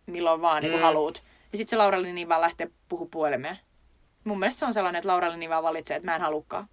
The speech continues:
Speaker 2: Niin.
Speaker 1: Mä en halukkaa seksiä."
Speaker 2: No se on tavallaan niinku hänen valintansa, mutta se on tavallaan semmonen vähän letdown.
Speaker 1: Niin, mustakin. Musta se on vähän outo. Tai siinä esitetään se, että se käyttää sitä sen veljeä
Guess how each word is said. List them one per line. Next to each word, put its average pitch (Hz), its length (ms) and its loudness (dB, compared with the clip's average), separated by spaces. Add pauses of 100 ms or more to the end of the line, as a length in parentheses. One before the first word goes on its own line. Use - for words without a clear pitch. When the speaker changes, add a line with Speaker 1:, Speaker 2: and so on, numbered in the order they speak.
(160)
Speaker 2:
Niin. 156 380 -4
Speaker 1:
Mä 254 60 2
en 262 60 2
halukkaa 214 300 0
seksiä." - 320 -8 (440)
Speaker 2:
No 165 100 -8
se 208 80 0
on 160 80 4
tavallaan 151 340 8
niinku 143 300 -4 (280)
hänen 143 260 0
valintansa, 120 460 6
mutta 117 220 -4
se 135 80 -4
on 127 80 -2
tavallaan 127 360 6
semmonen 117 220 -4
vähän 123 220 2
letdown. 92 560 0
Speaker 1:
Niin, 339 180 2
mustakin. 175 460 -4 (240)
Musta 302 140 -10
se 185 40 -4
on 170 60 -2
vähän 214 180 2
outo. 180 320 0
Tai 208 140 4
siinä 262 160 -2
esitetään 190 400 0
se, 180 100 -4
että 175 140 -8
se 190 100 -4
käyttää 196 320 0
sitä 180 120 -6
sen 180 120 -4
veljeä 202 440 0